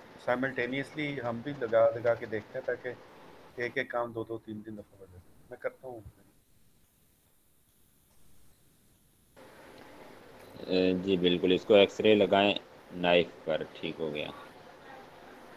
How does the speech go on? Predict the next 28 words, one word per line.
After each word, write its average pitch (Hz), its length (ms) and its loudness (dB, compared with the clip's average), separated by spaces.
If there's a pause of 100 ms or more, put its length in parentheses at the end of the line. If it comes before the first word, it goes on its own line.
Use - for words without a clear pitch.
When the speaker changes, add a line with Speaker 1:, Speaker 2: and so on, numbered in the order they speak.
(2500)
Speaker 2:
अ, 104 200 10
एक 107 220 6
काम 131 260 6
करना 117 280 8
था, 135 240 8
अब 113 100 6 (520)
चलो 120 160 10
इस 113 100 4
पर 120 120 6
लगा 110 260 10
दिया 110 260 10
आपने, 107 240 4
इसको 110 200 2
देखते 101 320 4
हैं। 131 140 2
आपने 113 360 4
वहाँ 113 280 4
से 131 140 0
देखना 113 340 4
था 127 160 6
जिस 127 520 2
कीवर्ड 131 580 10
पर 123 180 6
सबसे 127 420 2
ज़्यादा 107 500 12
search 139 360 8
volume 101 420 6
था 127 300 8